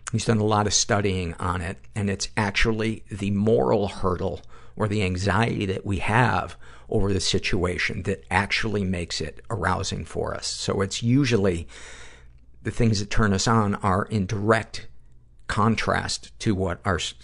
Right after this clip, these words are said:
social and moral values are. What, if anything, would you like to say to someone you haven't been able to? I would like to seriously inquire my dad.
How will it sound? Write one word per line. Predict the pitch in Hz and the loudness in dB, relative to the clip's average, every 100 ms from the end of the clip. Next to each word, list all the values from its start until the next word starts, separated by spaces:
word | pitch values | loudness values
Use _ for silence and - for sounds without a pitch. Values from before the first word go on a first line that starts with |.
| - | -6
social | - 107 107 - 92 | -2 0 0 0 -2
and | 101 101 | 0 0
moral | 95 92 90 90 | 0 0 0 -2
values | 95 98 90 95 95 - | -4 -6 -6 -6 -6 -6
are. | 82 90 82 - - - - - - - - - - - - - - - - - - - - - - - - - - - | -6 -6 -8 -12 -18 -18 -20 -20 -20 -20 -20 -18 -20 -20 -20 -20 -20 -20 -20 -20 -20 -20 -20 -20 -20 -20 -20 -20 -16 4
What, | 127 | 6
if | 131 | 8
anything, | 139 127 120 120 | 6 6 6 4
would | 107 104 | 4 2
you | |
like | 107 107 | 0 2
to | 104 | 2
say | - 113 | 2 4
to | 110 | 2
someone | - 98 92 - | 0 -2 -2 -4
you | |
haven't | 87 85 90 | -4 -4 -4
been | 87 92 | -4 -4
able | 90 - | -4 -6
to? | - 87 95 - - | -6 -6 -6 -8 -4
I | 104 | 2
would | 110 117 | 4 4
like | 110 110 | 2 2
to | 107 | 0
seriously | - - 113 107 - 107 101 | 2 4 4 2 0 -2 0
inquire | 98 - 101 92 | -2 -2 -2 0
my | 95 92 92 | 0 0 -2
dad. | - 85 - - 101 | -4 -6 -6 -8 -12